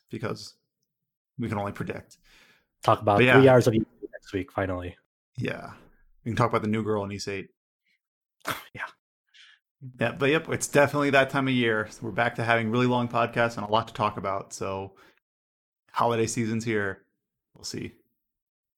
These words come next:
Speaker 1: All right, so obviously you can read up all of our stuff on the website at R P G site dot net.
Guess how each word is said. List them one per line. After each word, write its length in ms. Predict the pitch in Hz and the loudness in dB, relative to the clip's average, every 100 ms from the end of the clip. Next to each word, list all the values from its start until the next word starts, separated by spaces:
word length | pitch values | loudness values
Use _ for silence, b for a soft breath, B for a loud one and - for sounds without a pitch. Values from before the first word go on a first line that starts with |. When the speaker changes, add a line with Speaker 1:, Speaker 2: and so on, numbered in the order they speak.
| _ _ _ _ _ | _ _ _ _ _
Speaker 1:
All 140 | 127 | 2
right, 240 | 156 - - | 2 0 -4
so 240 | - 131 | 0 2
obviously 460 | 123 123 120 123 123 | 2 2 0 0 0
you 140 | 120 | 0
can 160 | 120 113 | 0 -2
read 160 | 120 | 2
up 180 | 120 120 - | 2 0 0
all 220 | 143 165 | 0 2
of 60 | |
our 100 | 131 | 2
stuff 300 | 120 - 113 - | 0 0 -2 -2
on 180 | 117 107 | -6 -4
the 80 | |
website 400 | 107 110 - 110 | -4 -4 -2 -4
at 80 | 101 | -4
R 80 | 104 | -12
P 80 | - | -10
G 80 | 110 | -10
site 380 | - 110 - - | -6 -6 -6 -6
dot 240 | 110 110 | -6 -4
net. 320 | 139 156 - | -4 -4 -8